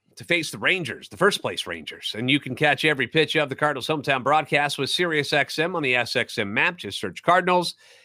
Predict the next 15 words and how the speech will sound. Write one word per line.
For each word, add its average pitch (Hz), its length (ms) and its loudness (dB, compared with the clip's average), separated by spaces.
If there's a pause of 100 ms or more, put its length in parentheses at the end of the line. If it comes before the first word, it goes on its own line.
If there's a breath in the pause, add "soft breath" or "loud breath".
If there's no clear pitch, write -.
(140 soft breath)
Thank 165 220 2
you 175 180 2
to, 160 400 2
uh, 147 240 6
those 151 280 2
of 139 60 -6
you 170 140 2
who 160 80 -2
make 147 180 0
Locked 147 280 -2
On 143 140 0
Cardinals 160 360 -2
your 131 80 -6
first 143 260 -4
listen 135 320 -2